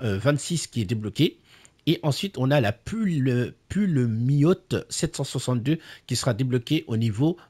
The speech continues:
vingt-trois. Du côté des fusils tactiques, on a la M T Z Interceptor qui est débloquée.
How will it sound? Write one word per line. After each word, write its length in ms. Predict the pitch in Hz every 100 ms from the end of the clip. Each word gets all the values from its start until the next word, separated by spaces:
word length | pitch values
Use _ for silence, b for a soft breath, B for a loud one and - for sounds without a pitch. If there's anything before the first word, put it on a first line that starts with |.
| -
vingt-trois. 600 | 85 147 165 - 101 80 B B B B -
Du 160 | 117
côté 260 | 147 220 240
des 120 | 202
fusils 320 | - - 208
tactiques, 520 | - - - 214 - - -
on 140 | 127
a 100 | 147
la 160 | 143 -
M 140 | 156
T 160 | 147 156
Z 200 | 127 147
Interceptor 640 | - 131 - - 120 135 -
qui 80 |
est 20 | 104
débloquée. 480 | 101 92 - -